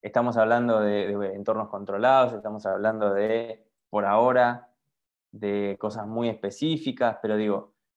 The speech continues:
si siguiéramos en esa línea de pensamiento, podríamos estar creando algo por partes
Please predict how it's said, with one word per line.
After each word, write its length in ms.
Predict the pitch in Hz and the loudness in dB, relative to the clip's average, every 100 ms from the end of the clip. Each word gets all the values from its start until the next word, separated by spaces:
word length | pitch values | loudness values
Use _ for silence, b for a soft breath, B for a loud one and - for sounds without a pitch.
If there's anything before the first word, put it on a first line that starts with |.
| _ | _
si 160 | - 113 | -16 -10
siguiéramos 500 | 113 123 156 156 143 | -4 0 2 0 -4
en 80 | 135 | -6
esa 160 | 139 | -2
línea 240 | 139 147 135 | -2 -2 -6
de 60 | |
pensamiento, 880 | 131 127 131 147 156 151 160 226 - _ _ _ _ _ _ | -6 -6 -6 -4 -6 -4 -4 -6 -10 _ _ _ _ _ _
podríamos 360 | 107 110 147 139 | -2 0 0 0
estar 220 | 135 127 | -2 0
creando 420 | 127 127 135 131 | 2 2 2 2
algo 420 | 147 139 110 104 | 2 2 -2 -4
por 220 | - 110 - | -2 -2 2
partes 760 | 143 156 - 120 165 - | 4 4 0 -4 -6 -12